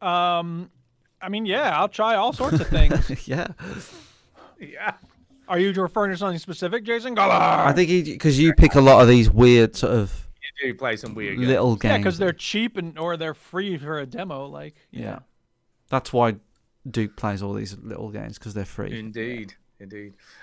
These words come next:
Speaker 3: Uh, get an owl on top of that tree, Stu. Hoot, hoot. Jason.
Speaker 1: I think he was talking about
Speaker 3: Uh,
Speaker 1: the angel that Millie
Speaker 3: he's
Speaker 1: put up.
Speaker 3: talking about the wonky angel, which is still wonky, by the
Speaker 1: Yes.
Speaker 3: way. It's staying that way.
Speaker 2: Mm.
Speaker 1: Fix it. Why don't you fix it?
Speaker 3: No.
Speaker 1: What is wrong
Speaker 3: No,
Speaker 1: with you?
Speaker 3: I ain't got no
Speaker 2: No.
Speaker 3: O C D. It's fine.
Speaker 2: Part of the
Speaker 3: Uh,
Speaker 2: charm.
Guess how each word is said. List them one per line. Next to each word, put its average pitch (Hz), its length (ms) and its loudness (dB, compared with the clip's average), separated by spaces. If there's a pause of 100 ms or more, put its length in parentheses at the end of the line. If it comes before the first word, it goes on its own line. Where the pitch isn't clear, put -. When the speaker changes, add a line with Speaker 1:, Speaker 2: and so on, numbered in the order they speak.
(120)
Speaker 3:
Uh, 160 240 0
get 175 260 0
an 247 120 2
owl 240 340 2
on 135 100 -2
top 143 180 -12
of 143 60 -4
that 127 200 -6
tree, 123 240 -18
Stu. 151 540 -14 (260)
Hoot, 156 240 -12
hoot. 202 400 -12 (180)
Jason. 123 480 -14 (160)
Speaker 1:
I - 60 -20
think 151 120 -12
he 156 40 -10
was 143 100 -12
talking 131 160 -4
about 139 220 -4
Speaker 3:
Uh, - 20 -16
Speaker 1:
the 135 60 -16
angel 151 300 -10
that 139 120 -12
Millie 151 260 -14
Speaker 3:
he's 180 200 -2
Speaker 1:
put - 80 -10
up. - 60 -4 (100)
Speaker 3:
talking 254 160 -2
about 214 240 0
the 190 60 -4
wonky 196 380 -6
angel, 185 280 -10
which 175 240 -14
is - 100 -18
still 190 180 -8
wonky, 185 300 -10
by 127 140 -4
the 113 60 -8
Speaker 1:
Yes. 113 40 -10
Speaker 3:
way. 117 140 -8
It's 110 80 -18
staying 147 380 -10
that 107 180 -10
way. 92 280 -14
Speaker 2:
Mm. 120 120 -6
Speaker 1:
Fix 220 200 -2
it. 240 140 0
Why 175 120 -2
don't 294 120 -10
you 294 60 -16
fix - 260 -12
it? 190 60 -4
Speaker 3:
No. 285 680 0
Speaker 1:
What - 80 -20
is - 140 -18
wrong 185 160 -4
Speaker 3:
No, 208 60 -2
Speaker 1:
with 202 180 -2
you? 165 60 -2
Speaker 3:
I 185 200 -2
ain't 151 80 -6
got 156 160 -2
no 139 120 -4
Speaker 2:
No. 131 100 -4
Speaker 3:
O 127 80 -6
C 123 260 -14
D. 156 220 -10
It's 147 100 -18
fine. 185 240 -10
Speaker 2:
Part 135 280 -2
of 127 40 -2
the 131 60 2
Speaker 3:
Uh, 143 160 2
Speaker 2:
charm. 165 420 4